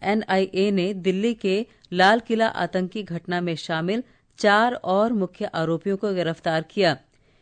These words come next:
एजेंसी ने एक बयान में कहा कि पटियाला हाउस कोर्ट के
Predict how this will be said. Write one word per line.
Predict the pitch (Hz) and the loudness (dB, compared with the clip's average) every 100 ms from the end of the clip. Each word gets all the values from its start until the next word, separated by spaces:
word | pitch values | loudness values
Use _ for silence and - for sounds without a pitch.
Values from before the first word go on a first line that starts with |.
| _ _ | _ _
एजेंसी | 214 208 226 220 277 | 2 4 4 4 0
ने | 262 | 0
एक | - 196 | 0 -2
बयान | 180 180 175 196 | 0 0 0 0
में | 180 | -2
कहा | - 170 196 262 _ _ - | -4 -4 -4 -6 _ _ -6
कि | |
पटियाला | 226 214 202 208 233 | 0 2 4 4 4
हाउस | 240 214 226 226 | 2 2 0 -2
कोर्ट | - 202 214 214 | -2 0 0 -2
के | - 196 214 | -2 -2 -2